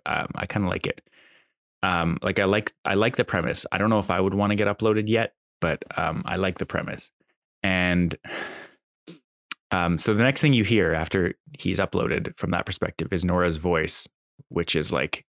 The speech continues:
the most soothing A S M R type voice. She's speaking directly into this little microphone that they have.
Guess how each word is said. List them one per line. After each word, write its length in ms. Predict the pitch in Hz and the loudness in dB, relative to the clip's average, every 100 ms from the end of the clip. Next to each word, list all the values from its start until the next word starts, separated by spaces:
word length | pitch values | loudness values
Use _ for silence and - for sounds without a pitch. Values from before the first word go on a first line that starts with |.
| - | -8
the 160 | 98 | 0
most 280 | 104 131 135 | 4 6 6
soothing 380 | - 113 101 95 | 4 4 4 2
A 160 | 95 95 | 2 2
S 180 | 90 | 2
M 100 | 95 | 2
R 160 | 90 90 | 2 2
type 380 | - 90 87 - _ _ 92 | 0 0 -2 -4 _ _ -6
voice. 520 | 90 90 85 80 - | 0 2 2 2 0
She's 220 | - 92 | 0 0
speaking 320 | - 113 107 | 0 2 2
directly 340 | 92 90 - 92 | 2 2 2 0
into 160 | 87 | 0
this 240 | 87 - - | 0 0 -4
little 120 | - - | -6 -4
microphone 360 | 90 - 98 | -4 0 0
that 100 | 95 | 0
they 100 | 90 | 0
have. 300 | 90 92 90 | 0 0 -2